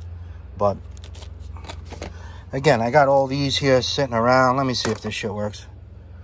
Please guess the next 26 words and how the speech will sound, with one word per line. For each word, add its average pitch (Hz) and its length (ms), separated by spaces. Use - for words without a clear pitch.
You 117 80
know, 127 240
I'll 117 60
put 135 160
on 127 140
a 113 100
different 123 380
tool 165 400
and 131 80
I'll 120 100
try 127 220
to 117 260
see - 200
if - 240
we 113 140
can 113 140
get 110 200
that, 107 180
follow 113 220
this 107 220
line. 110 400
Yeah, 110 160
let's 123 140
do 120 140
that 104 180
instead. 107 380